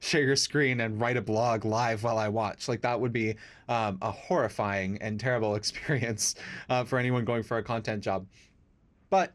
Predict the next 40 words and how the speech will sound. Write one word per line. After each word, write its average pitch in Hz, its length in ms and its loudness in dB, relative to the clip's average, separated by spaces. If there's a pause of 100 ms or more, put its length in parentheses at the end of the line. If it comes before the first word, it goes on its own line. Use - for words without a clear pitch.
(120)
I 165 100 2
think, - 600 -2
you 160 120 0
know, 113 140 4
this 131 200 0
is 139 100 0
also 147 240 2
indicative 139 400 2
of 120 140 -2
companies 131 580 -2
not 120 400 0 (340)
sending 135 280 2
the 127 80 2
right 120 200 0
signals 117 440 0
about 104 280 0
being 104 380 -4
authentic 107 480 -6
during, 107 440 -2 (140)
during 131 180 2
job 117 280 0
interviews. 101 420 -4
I 117 60 -4
mean, 123 120 -2
we 139 80 2
need 151 180 2
to 160 80 0
get 135 180 0
better 110 200 2
at 110 180 0 (300)
filtering 120 460 -2
people 113 300 -2
out, 101 180 -2
making 113 240 -8
sure 117 180 -6
that 110 100 -4
people 120 220 -6
have 113 200 -4
the 123 60 -2
background. 104 560 -4